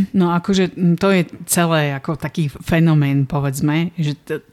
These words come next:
tie hejtové listy, že jej prídu, ale mne toto fakt nie je jasné, že čo motivuje.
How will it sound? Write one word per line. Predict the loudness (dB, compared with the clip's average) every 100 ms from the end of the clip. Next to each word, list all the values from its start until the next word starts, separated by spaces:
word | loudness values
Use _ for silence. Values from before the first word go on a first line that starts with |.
| _ -20 _
tie | -2 0
hejtové | 0 0 0 0
listy, | 0 -2 -2
že | -2 0
jej | -2
prídu, | -4 -2 0
ale | 0 -2 -6 -18 -4
mne | 0 2
toto | 2 -2
fakt | -2 -2 2
nie | 2 4
je | 2
jasné, | 2 2
že | 0 0
čo | 0
motivuje. | 2 2 0 -2 0 0 0